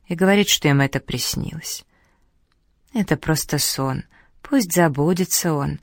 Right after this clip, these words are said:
нежно шепчет она им на ухо. «и дети забывают. Это был просто сон, просто сон». Но сейчас они ни о чем таком не думают. Садится солнце, они все вместе гуляют по ярмарке,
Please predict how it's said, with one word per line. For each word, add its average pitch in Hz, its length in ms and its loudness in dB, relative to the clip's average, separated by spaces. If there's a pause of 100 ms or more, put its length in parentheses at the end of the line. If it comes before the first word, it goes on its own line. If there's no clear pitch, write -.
(320)
нежно 151 340 4
шепчет - 500 -2
она 147 260 2
им 143 80 0
на 156 220 -4
ухо. - 280 -16 (480)
«и 226 100 -2
дети 180 280 0
забывают. 143 720 -4 (720)
Это 202 200 -2
был 170 140 2
просто 160 420 -2
сон, 156 420 -6 (460)
просто 190 520 0
сон». 147 400 -6 (1080)
Но 165 140 4
сейчас 147 640 -2
они 160 220 2
ни 165 160 2
о 208 100 2
чем - 340 -4
таком 139 420 0
не 139 100 2
думают. 135 520 -4 (760)
Садится 175 520 0
солнце, 185 560 -2 (480)
они 180 180 4
все 170 200 2
вместе 175 380 2
гуляют 143 420 2
по - 80 -2
ярмарке, 156 680 -2